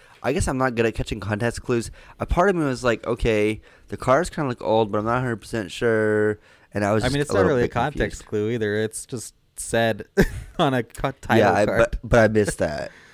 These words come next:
Speaker 2: <laughs>
Speaker 1: Uh, my next thing was that, uh, who's the, who's the name of the actor who plays, uh,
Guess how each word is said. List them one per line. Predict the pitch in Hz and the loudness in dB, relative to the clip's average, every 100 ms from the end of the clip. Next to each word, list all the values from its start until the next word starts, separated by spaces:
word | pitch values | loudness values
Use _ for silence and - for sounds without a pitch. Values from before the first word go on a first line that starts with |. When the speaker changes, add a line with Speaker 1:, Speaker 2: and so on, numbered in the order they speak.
| - | -10
Speaker 2:
<laughs> | 160 - 156 - 214 - - - 220 - 98 - - | -8 2 2 2 -2 0 -4 -4 -10 -10 -16 -10 -2
Speaker 1:
Uh, | 110 98 98 | 0 2 0
my | 104 120 | -2 -4
next | 131 135 117 - | -2 -4 -4 -6
thing | - 135 104 104 101 101 - | 2 4 4 2 0 -4 -6
was | 117 113 104 95 101 - - - _ | -2 0 0 -2 -8 -14 -20 -20 _
that, | 104 95 92 - _ - | 0 2 0 -2 _ -4
uh, | 101 98 - 127 | 0 0 -2 -6
who's | 131 185 | -2 0
the, | - - | 0 -2
who's | 135 170 | -2 -2
the | 170 160 - | 0 -2 -2
name | 131 147 | -4 -4
of | 139 | -2
the | 123 | 2
actor | 107 123 123 | 2 0 -2
who | 123 | -4
plays, | 113 117 117 110 101 - - - - - | -2 0 2 0 -4 -12 -20 -20 -8 2
uh, | 98 92 90 90 | 4 6 4 2